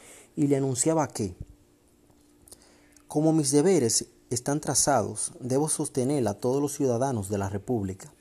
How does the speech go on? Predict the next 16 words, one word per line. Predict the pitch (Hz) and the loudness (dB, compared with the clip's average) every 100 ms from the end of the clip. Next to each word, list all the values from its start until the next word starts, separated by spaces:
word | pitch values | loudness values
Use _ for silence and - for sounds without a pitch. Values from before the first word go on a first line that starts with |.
| - - - _ - | -20 -20 -20 _ -2
los | 131 117 | 0 0
vecinos | 123 120 196 156 110 | 0 2 2 2 2
de | 113 | 0
Dajabón, | 101 107 110 139 110 104 | 0 -2 0 0 0 -2
Montecristi, | 104 104 104 - 135 - 107 104 - | -4 -4 -4 -2 -2 -4 -10 -10 -12
Santiago, | - 110 104 135 123 101 101 | -8 -6 -4 -2 -2 -2 -4
Puerto | 104 - 98 | -6 -6 -6
Plata, | 131 120 - | -2 -2 -2
Las | 104 101 | -6 -6
Caobas, | - 113 123 104 101 | -4 -4 -2 -4 -6
Las | 110 110 - | -8 -4 -4
Matas, | 131 120 104 101 - - - - | -4 -6 -8 -10 -12 -18 -20 -10
San | - 120 104 | -4 -2 -4
Juan, | - 151 110 104 127 | -2 -2 -2 -4 -2
Neiva, | 147 113 104 - - | 0 0 -4 -8 -2
Azua | 156 143 - 104 | 0 0 -4 -12